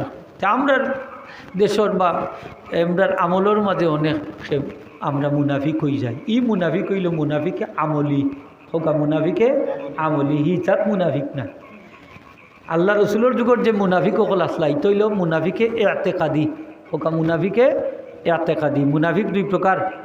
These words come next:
মনে রাখুন যান, নেফাকে আমলি আর একটা হইল নেফাকে এতেকাদি। নেফাকে আমলি হইল আপনার আমার কথায় কাজে মিল নাই, হোক কথায় কাজে মিল নাই। এই জন্য আল্লাহ রসুলের অনেক সাহাবি যারা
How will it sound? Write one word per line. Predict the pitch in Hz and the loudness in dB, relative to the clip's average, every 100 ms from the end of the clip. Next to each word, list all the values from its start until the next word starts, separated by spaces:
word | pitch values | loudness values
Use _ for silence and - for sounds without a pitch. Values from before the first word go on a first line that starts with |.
| - | -4
মনে | 180 190 | 0 2
রাখুন | 214 190 196 | 2 2 2
যান, | 180 139 - - - - - - - 151 | 2 0 -4 -10 -16 -20 -20 -20 -10 -2
নেফাকে | 160 165 214 254 269 269 269 | 0 2 2 2 2 0 0
আমলি | 185 214 226 320 330 185 | 0 2 2 2 0 0
আর | |
একটা | 190 190 | 0 0
হইল | 202 190 | 0 2
নেফাকে | 170 156 180 208 | 0 0 0 0
এতেকাদি। | 247 196 151 - 165 151 147 156 294 - - - | -2 -2 -2 -2 -2 0 2 2 0 -6 -12 -4
নেফাকে | 160 175 233 254 | 0 2 2 2
আমলি | 233 208 233 240 | 2 2 2 2
হইল | 247 220 202 151 - - - | 2 2 2 0 -4 -10 -4
আপনার | 175 160 220 | 0 2 2
আমার | 214 214 196 - | 2 2 0 0
কথায় | 196 226 220 220 233 - | 0 2 2 2 -2 -2
কাজে | 180 185 269 | 0 2 2
মিল | 262 170 170 170 | 2 2 2 2
নাই, | 160 - - - - - - - | 0 -2 -8 -14 -20 -20 -8 -6
হোক | 156 | -2
কথায় | 151 160 196 196 | -2 -2 0 0
কাজে | 180 180 247 - - - - - - - | 2 2 0 0 -6 -10 -12 -12 -14 -6
মিল | 160 180 180 | 0 0 2
নাই। | 160 131 - | 0 0 -4
এই | - | -2
জন্য | 165 208 226 214 165 - - - - | 2 2 4 2 2 -2 -8 -14 -6
আল্লাহ | 160 175 208 | 0 2 2
রসুলের | 196 - 220 208 | 0 0 0 2
অনেক | 190 208 | 2 0
সাহাবি | - 190 156 165 190 226 247 - | -2 -2 0 0 0 -2 -4 -4
যারা | 170 180 190 185 | 0 2 2 0